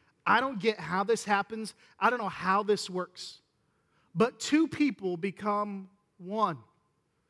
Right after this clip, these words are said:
You cannot take one individual who's imperfect and another individual who's imperfect and expect anything but something different when the two come together.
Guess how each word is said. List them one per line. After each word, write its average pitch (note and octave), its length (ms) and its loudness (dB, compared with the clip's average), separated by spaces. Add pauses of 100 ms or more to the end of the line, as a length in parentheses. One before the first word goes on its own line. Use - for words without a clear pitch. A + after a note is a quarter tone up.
(280)
You A3+ 120 2
cannot D4 540 2
take A#3 260 2 (220)
one A#3 300 4
individual G3+ 760 -2 (220)
who's A3+ 240 0
imperfect A3 720 -4 (260)
and G#3 140 0
another C#4 320 2
individual G#3 760 0
who's G3+ 200 -2
imperfect G#3+ 720 -4 (280)
and G#3+ 140 -2
expect - 560 -2
anything C4 520 0
but A#3+ 140 -8
something G3+ 480 -4
different G3+ 440 -4 (360)
when F3 140 -6
the F3 100 -4
two G3+ 280 -8
come F3+ 280 -10
together. C#3+ 420 -10